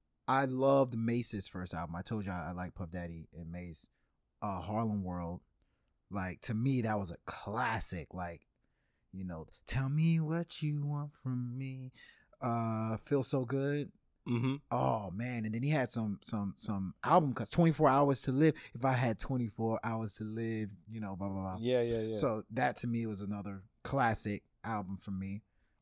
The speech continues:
Speaker 1: Oh, pff, what am I? Ready to Die, Biggie.
Speaker 2: Okay.
Speaker 1: Oh my God. Like, the storytelling,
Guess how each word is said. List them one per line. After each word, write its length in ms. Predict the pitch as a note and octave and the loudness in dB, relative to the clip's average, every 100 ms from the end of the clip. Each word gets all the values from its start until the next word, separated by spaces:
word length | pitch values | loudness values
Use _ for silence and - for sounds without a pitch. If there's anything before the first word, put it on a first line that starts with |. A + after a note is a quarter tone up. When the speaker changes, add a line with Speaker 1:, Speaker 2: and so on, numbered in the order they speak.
| - | 12
Speaker 1:
Oh, 260 | C4 C#3+ G#2+ | 12 12 6
pff, 160 | - - - | -8 -10 -8
what 140 | E3 | -8
am 100 | F#2 | -8
I? 80 | D2+ - _ _ _ _ _ _ _ _ _ _ _ _ | -10 -14 _ _ _ _ _ _ _ _ _ _ _ _
Ready 260 | B2 G#3 G#3 | 2 6 6
to 80 | B2 | 4
Die, 400 | - B2 A2 - _ _ _ _ _ | -2 -2 -2 -6 _ _ _ _ _
Biggie. 320 | - D3+ C3+ - _ _ _ _ _ _ _ _ _ _ E3 | 2 2 2 -16 _ _ _ _ _ _ _ _ _ _ 2
Speaker 2:
Okay. 260 | F3 F3 - - | 6 6 2 6
Speaker 1:
Oh 220 | G3 F3 | 8 8
my 340 | C3 F2+ B1 - _ | 4 0 -4 -10 _
God. 520 | B2+ E3 A2+ D2+ C2 _ _ _ _ _ _ - G#2+ | 4 6 6 2 -4 _ _ _ _ _ _ -14 -8
Like, 300 | A2 G2+ F#2+ _ _ _ _ _ _ _ _ B2+ | -6 -6 -10 _ _ _ _ _ _ _ _ -4
the 140 | B2 | 2
storytelling, 1200 | - - D3+ D#3 F3 F3+ - F3 F3+ F3 E3+ F3 | 2 6 10 12 12 10 8 4 4 2 0 -2